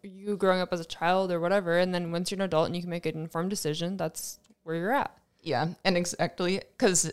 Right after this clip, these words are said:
Speaker 2: scientifically, your brains don't start develop, stop developing until you're twenty-six years old. And that's, like, been way more scientifically proven than any test on these hormone suppressants and puberty blockers.
Speaker 1: Right. And the crazy thing is, so he eventually, like, goes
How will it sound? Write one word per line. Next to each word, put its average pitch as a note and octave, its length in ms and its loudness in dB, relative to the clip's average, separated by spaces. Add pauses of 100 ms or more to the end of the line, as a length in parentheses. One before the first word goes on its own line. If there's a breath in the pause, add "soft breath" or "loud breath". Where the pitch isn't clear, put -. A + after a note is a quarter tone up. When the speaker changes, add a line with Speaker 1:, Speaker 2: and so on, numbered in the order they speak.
Speaker 2:
scientifically, F#3+ 840 4
your F3+ 120 0
brains F#3 340 2
don't E3 220 -2
start - 240 0
develop, E3 480 0
stop - 420 2
developing E3+ 500 0
until F3+ 220 0
you're E3 80 2
twenty-six - 540 -2
years - 160 -2
old. - 240 -10 (580)
And F#3 220 0 (340)
that's, G#3+ 160 8
like, G#3 180 6 (200)
been F3 180 6
way F#3 160 8
more G3 160 8
scientifically G3 640 4
proven E3 520 0 (280 soft breath)
than F#3 160 -2 (180)
any G3+ 220 6
test E3+ 320 6
on E3 100 4
these D#3+ 160 2
hormone D3 360 2
suppressants D#3+ 560 2
and G3 120 2
puberty D#3+ 320 0
blockers. D#3 600 0 (480 soft breath)
Speaker 1:
Right. D#3+ 300 4
And F#3+ 160 2
the F#3+ 60 4
crazy G#3 280 2
thing F3 240 0
is, E3 120 0
so F3+ 140 0
he G3 100 2
eventually, G#3 360 2
like, E3 180 2
goes F3+ 200 4